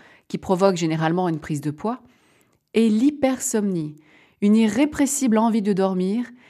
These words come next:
qui débouche sur de longues nuits de sommeil qui n'empêchent pas pourtant de se sentir fatigué. Pas toujours prise au sérieux, la déprime saisonnière est pourtant très handicapante. Les personnes touchées ressentent une réelle souffrance psychique,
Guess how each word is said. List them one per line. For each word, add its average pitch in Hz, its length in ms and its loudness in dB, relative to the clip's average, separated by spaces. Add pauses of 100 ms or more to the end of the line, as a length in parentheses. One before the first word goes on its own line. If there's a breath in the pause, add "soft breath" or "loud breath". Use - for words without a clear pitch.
(140 soft breath)
qui 220 120 0
débouche 226 380 2
sur 208 160 -2
de 185 80 2
longues 226 400 2
nuits 226 240 2
de 196 100 0
sommeil 196 560 0
qui 226 160 -2
n'empêchent 214 500 0
pas 233 140 2
pourtant 196 420 -2
de 180 60 -2
se 175 140 -4
sentir 165 360 -6
fatigué. 147 460 -8 (1500 soft breath)
Pas 330 140 4
toujours 262 260 4
prise 208 220 0
au 175 60 2
sérieux, 185 440 0 (320 loud breath)
la 214 160 6
déprime 208 320 2
saisonnière 190 560 2
est 180 60 0
pourtant 208 480 -2
très 208 480 -2
handicapante. 151 720 -6 (600)
Les 165 120 2
personnes 233 440 2
touchées 233 480 0
ressentent 202 500 -4
une 165 100 -4
réelle 196 460 2
souffrance - 500 -6
psychique, - 640 -6